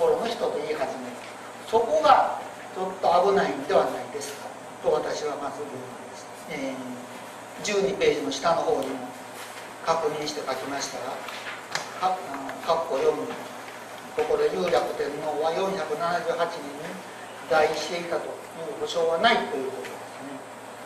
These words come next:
で、それの、えー、根拠をもう一つ言いましょう。今は卑弥呼一葉との関係で言いましたが、別の面から言いましょう。えー、名前の読み方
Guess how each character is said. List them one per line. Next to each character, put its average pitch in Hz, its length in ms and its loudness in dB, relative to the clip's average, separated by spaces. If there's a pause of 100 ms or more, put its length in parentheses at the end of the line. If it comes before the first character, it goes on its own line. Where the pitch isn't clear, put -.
(140)
で、 - 60 -6
そ 262 140 6
れ 262 120 12
の、 254 240 4 (640)
え 165 160 0
ー、 - 80 0
根 262 240 4
拠 220 80 0
を 165 320 2
も 196 80 0
う - 20 -2
一 180 100 -2
つ - 200 0 (320)
言 143 80 -8
い - 20 -6
ま 139 120 -4
し - 100 -8
ょ - 80 -8
う。 - 80 -10 (300)
今 175 100 0
は 196 320 4
卑 233 80 -4
弥 202 120 -2
呼 233 120 2
一 - 220 -2
葉 180 100 4
と - 120 2
の - 200 2
関 160 120 -4 (120)
係 156 120 0
で 147 80 -4
言 143 80 -8
い 139 40 -6
ま 139 140 -8
し - 60 -8
た 247 60 -2
が、 - 60 -6 (680)
別 233 200 6
の 226 140 6
面 220 240 6
か 190 120 8
ら 170 100 10 (100)
言 - 100 0
い - 40 -2
ま - 80 2
し - 40 0
ょ - 80 -2
う。 - 520 -6
え 147 340 6
ー、 - 320 -4
名 233 100 12
前 262 220 8
の 220 80 6
読 165 180 4
み - 60 -2
方 156 80 4